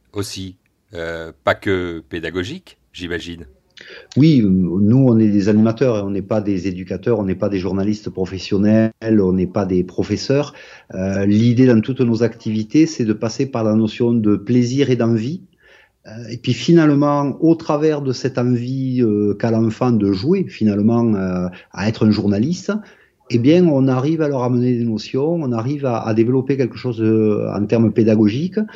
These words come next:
Speaker 2: euh, qui fait que finalement, il va être dans une forme d'apprentissage, euh, qui est l'apprentissage de, bah, de l'écoute de l'autre, de, euh, de, de, de cerner ce qu'on a envie de dire, le, le rapport à l'information, le rapport au monde.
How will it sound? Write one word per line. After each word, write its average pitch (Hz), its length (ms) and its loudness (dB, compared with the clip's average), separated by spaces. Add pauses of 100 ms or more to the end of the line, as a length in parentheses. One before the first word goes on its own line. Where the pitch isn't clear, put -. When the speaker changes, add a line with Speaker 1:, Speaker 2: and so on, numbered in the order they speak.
(340)
Speaker 2:
euh, 202 140 -8
qui - 160 -4
fait 190 180 2
que 165 80 0
finalement, 156 640 4
il 165 160 -2
va 123 80 0
être 170 240 -2
dans 139 100 0
une 120 220 0
forme 160 300 -2
d'apprentissage, 131 760 -4 (480)
euh, 104 460 -4
qui 107 180 0
est - 20 6
l'apprentissage 110 840 0
de, 101 260 0
bah, 90 180 -2
de 85 140 -4
l'écoute 87 360 -4
de 82 140 -4
l'autre, 127 540 2
de, 98 340 -2 (300)
euh, 87 180 -4
de, 90 300 -2
de, 87 200 -4 (280)
de 90 120 -2
cerner 107 440 2
ce - 80 -6
qu'on 98 180 0
a 98 80 0
envie 98 220 -2
de 95 120 0
dire, 139 460 0 (300)
le, 110 400 2
le 98 100 2
rapport 95 400 -4
à 98 40 -6
l'information, 95 600 -6
le 127 160 0
rapport 95 300 -4
au 101 40 2
monde. 147 300 2